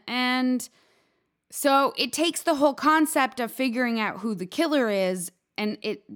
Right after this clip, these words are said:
lowers those stakes. I think one of the things that made Scream and the whole aspect of, like, who's the killer so exciting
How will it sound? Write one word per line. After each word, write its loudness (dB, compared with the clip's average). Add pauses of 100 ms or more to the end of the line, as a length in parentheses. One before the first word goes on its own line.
(200)
lowers 2
those -2
stakes. -6 (560)
I -4
think 4
one 4
of 2
the -4
things 0
that -2
made 0
Scream 0
and -2
the 0
whole -2
aspect -4
of, -6
like, -2
who's -4
the -6
killer -2
so 0
exciting -2